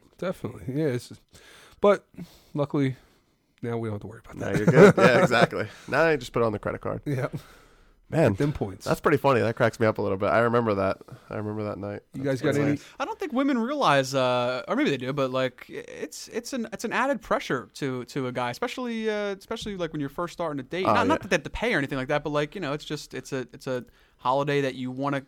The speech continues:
Speaker 3: especially if you like somebody, you want them to always remember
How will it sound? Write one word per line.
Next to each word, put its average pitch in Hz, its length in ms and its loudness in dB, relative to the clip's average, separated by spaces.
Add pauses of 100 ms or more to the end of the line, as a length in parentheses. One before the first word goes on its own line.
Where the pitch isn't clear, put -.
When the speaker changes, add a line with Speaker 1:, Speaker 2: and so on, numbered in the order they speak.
(520)
Speaker 3:
especially - 280 -6
if - 60 -8
you 185 120 0
like 165 160 4
somebody, 127 340 0
you 127 180 -4
want 165 220 -4
them 165 160 -2
to 147 160 -8
always 143 680 -2 (280)
remember 139 600 -4